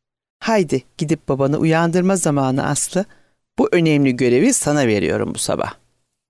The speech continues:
Aslı annesine baktı. Bazen işlerin yolunda gitmediğini ve babasıyla annesinin aralarının iyi olmadığını anlıyordu.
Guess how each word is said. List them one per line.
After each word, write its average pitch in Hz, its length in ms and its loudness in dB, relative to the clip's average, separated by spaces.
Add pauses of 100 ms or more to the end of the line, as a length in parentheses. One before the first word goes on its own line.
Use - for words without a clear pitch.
(640)
Aslı 220 360 0
annesine 143 560 -2
baktı. 107 440 -8 (640)
Bazen 269 340 2
işlerin 220 400 2
yolunda 185 420 2
gitmediğini 147 920 -2
ve 127 180 0 (380)
babasıyla 156 540 0
annesinin 160 600 -2
aralarının 139 580 0
iyi 139 200 -2
olmadığını 135 600 -2
anlıyordu. 107 720 -4